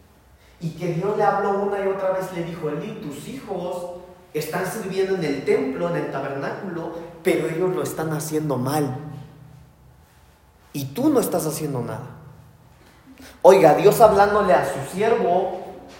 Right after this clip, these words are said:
y le está diciendo a su siervo, "Tus hijos, los que tienes en el tabernáculo sirviendo", en otras palabras, el liderazgo de la casa, el liderazgo del templo, está en pecado. Están sirviendo con manos sucias y tú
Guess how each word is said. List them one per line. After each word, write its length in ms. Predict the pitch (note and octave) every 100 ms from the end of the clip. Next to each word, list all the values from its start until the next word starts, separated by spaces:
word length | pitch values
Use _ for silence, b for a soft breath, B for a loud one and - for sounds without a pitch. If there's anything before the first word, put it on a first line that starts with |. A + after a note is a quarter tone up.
| -
y 100 | F3
le 120 | D#3
está 200 | D3 - F#3+
diciendo 340 | G3+ G#3 G3
a 100 | F#3+
su 80 | E3
siervo, 300 | G3 F#3 E3 D3
"Tus 220 | D#3 -
hijos, 340 | A3+ - G3+ -
los 140 | -
que 160 | D3+ C#3+
tienes 280 | - - A#3+
en 140 | F#3
el 60 | C#3+
tabernáculo 600 | C3+ C#3 C#3 - - -
sirviendo", 720 | - A#2+ G3 - F3+ F3+ - -
en 120 | C#3+
otras 220 | - C4+ - -
palabras, 560 | E3 C#3+ - - -
el 80 | D3+
liderazgo 560 | D3+ D3+ - - C#3+ C#3
de 100 | -
la 180 | D3
casa, 500 | - - - - D#3+
el 100 | D#3+
liderazgo 360 | D#3 F3 - -
del 140 | C#3+ -
templo, 680 | D3 C#3 E3+ F#3 G3 - -
está 180 | - D#3
en 80 | D#3
pecado. 600 | D#3+ D3+ D#3+ F3 D3+ - - - - - - _ _ _ b b -
Están 280 | - F#3+
sirviendo 480 | F#3+ F#3+ D#3+ G3+ G3+ D3
con 120 | C#3+
manos 300 | F3 - -
sucias 420 | G#3+ - G3+ C#3+ - - -
y 200 | C#3 -
tú 580 | B3+ E4+ F4 - -